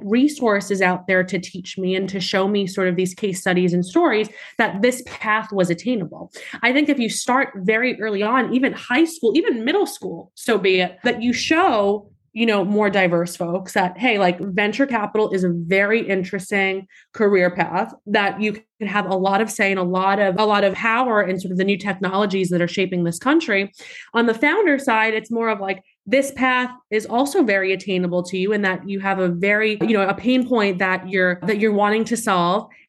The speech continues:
And all you have to do is just build, right? And get the folks, the right folks around you to build this idea. And that these paths are extremely attainable,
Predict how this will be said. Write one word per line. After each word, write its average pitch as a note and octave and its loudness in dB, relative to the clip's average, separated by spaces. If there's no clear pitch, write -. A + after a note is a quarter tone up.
And A3 0
all B3 2
you C#4 4
have C#4 0
to C4 0
do C#4 4
is B3 2
just F#3 -4
build, F3 0
right? F#3 2
And G3+ -2
get G#3 -2
the G3+ -6
folks, G#3 -4
the G3+ 0
right G#3 0
folks G#3+ -2
around F#3+ 0
you F#3+ 2
to F3 2
build G3+ 2
this F3+ 0
idea. D3+ -4
And C4 4
that A#3 0
these C#4 2
paths G#3+ -4
are G3 0
extremely G#3 -2
attainable, F3+ 0